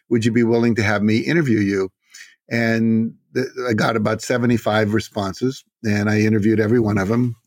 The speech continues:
And then I basically edited, cut out all the extraneous material till I had a lot of stuff. And then I used their stories to illustrate all of the principles. It took, it was a better part of six months to do all that, but it was worth it. The, the weird thing is, though, Dave, that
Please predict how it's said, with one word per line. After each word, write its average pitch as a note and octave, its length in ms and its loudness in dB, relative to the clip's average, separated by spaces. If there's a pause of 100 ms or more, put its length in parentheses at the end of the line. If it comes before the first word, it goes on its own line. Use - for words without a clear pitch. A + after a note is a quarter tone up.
And G#2+ 160 -2
then G2+ 140 0
I G2+ 140 0
basically G2+ 720 0
edited, G#2 520 0 (1080)
cut F3+ 160 0
out D#3 100 2
all C#3+ 140 4
the C3 100 4
extraneous B2+ 480 0
material A#2 440 0
till A2+ 180 -2
I G#2 80 0
had G#2 300 0
a G2+ 40 0
lot G#2 220 0
of G#2 80 -6
stuff. G2 300 -6
And A2 80 0
then A2 80 2
I G#2+ 60 2
used A2 280 2
their G#2+ 160 0
stories A2+ 380 0
to - 80 -12
illustrate G#2+ 420 -2
all G#2 160 -2
of G2 80 -4
the F#2+ 80 -8
principles. G2 480 -6
It B2 140 -10
took, G#3+ 180 -4
it - 360 -20 (120)
was E3 140 2
a - 20 4
better D3+ 220 0
part C3 260 0
of F#2 220 -2
six - 280 -4
months A2 300 0
to G#2+ 100 -8
do A2 160 2
all G2+ 140 -2
that, F#2 160 -4 (100)
but G#2 260 -2 (840)
it B2+ 120 0
was G#2 160 0
worth A2 240 0
it. G2 140 -4 (920)
The, C#3+ 80 0
the D3 200 0
weird F#3 320 0
thing C3 220 2
is, C3+ 240 2
though, G#2+ 160 2
Dave, G#2+ 300 0
that A2+ 240 0